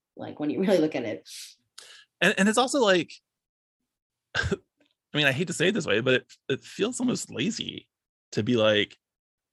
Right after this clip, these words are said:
Speaker 2: to, to, I, I, I mistakenly signed up for TikTok a couple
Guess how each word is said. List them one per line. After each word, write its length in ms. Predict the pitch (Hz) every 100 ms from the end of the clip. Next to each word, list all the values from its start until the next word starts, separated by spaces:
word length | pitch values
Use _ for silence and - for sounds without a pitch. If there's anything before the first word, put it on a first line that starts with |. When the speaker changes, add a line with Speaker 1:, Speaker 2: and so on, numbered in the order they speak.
| _ _ -
Speaker 2:
to, 180 | 143 131 -
to, 220 | 156 127 _ - - _ 123
I, 80 | -
I, 140 | 143 - _ _ _ _ _ _ _ _ _
I 120 | 135 160
mistakenly 800 | 160 - 160 143 139 110 104 98
signed 320 | - 110 101
up 80 | 98
for 40 |
TikTok 440 | - 113 - 95 95
a 60 |
couple 420 | 107 92 95 98